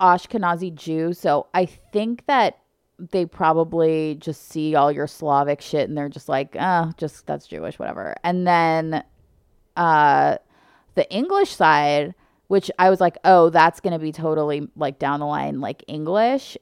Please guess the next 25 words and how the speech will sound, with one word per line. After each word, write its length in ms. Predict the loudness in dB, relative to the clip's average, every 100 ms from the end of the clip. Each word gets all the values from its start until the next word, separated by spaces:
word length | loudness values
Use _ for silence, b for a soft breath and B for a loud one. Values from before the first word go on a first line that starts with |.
| _ _
was 260 | 0 0 0
weird 420 | -2 0 0 -2
because 500 | -4 -2 0 0 -6 _ -8
my 220 | -6 -6
dad 420 | -2 2 2 2
is 160 | 0 -4 _
English, 460 | -8 -6 -4 -6 -8
lives 340 | 0 2 2
in 140 | -2 -4
England. 380 | -4 -4 -4 -6 0
All 280 | 4 6
of 120 | 4 2
my 160 | -2
family 340 | -2 -4 -4 -6
lives 380 | -2 0 0
in 100 | -4
England. 480 | -6 -6 -8 -8 -12 b b b b -6
My 540 | 0 2 2 0 -2 -8 _ _ _ _ _
D 200 | -8 -2
N 100 | -2
A 120 | -2 -2
test, 280 | 0 -2 0
I 100 | -2
was, 180 | 0 0
like, 360 | 0 0 -6